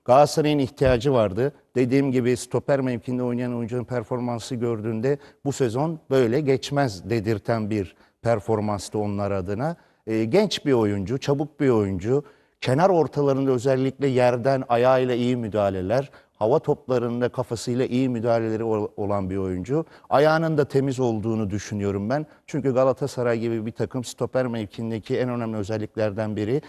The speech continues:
geriden oyun kurmaya, e, çalıştığı için ayağının temiz olması çok önemlidir ki Fatih Hoca da stoper mevkindeki oyuncularda bu özelliği arar.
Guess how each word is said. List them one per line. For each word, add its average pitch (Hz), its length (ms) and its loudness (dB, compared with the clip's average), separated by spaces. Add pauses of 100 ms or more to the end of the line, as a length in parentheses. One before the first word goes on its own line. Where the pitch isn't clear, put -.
(200)
geriden 120 560 2
oyun 117 300 -2
kurmaya, 110 640 -4 (380)
e, 101 380 2
çalıştığı 127 520 -2
için 127 440 -4 (120)
ayağının 131 480 2
temiz 165 340 0
olması 117 380 0
çok - 220 -4
önemlidir 131 500 0
ki 131 140 -4
Fatih 123 400 0
Hoca 120 280 0
da 110 180 2 (260)
stoper 143 400 0
mevkindeki 113 640 -4
oyuncularda 113 680 0
bu 151 180 2
özelliği 98 440 -2
arar. 113 340 -2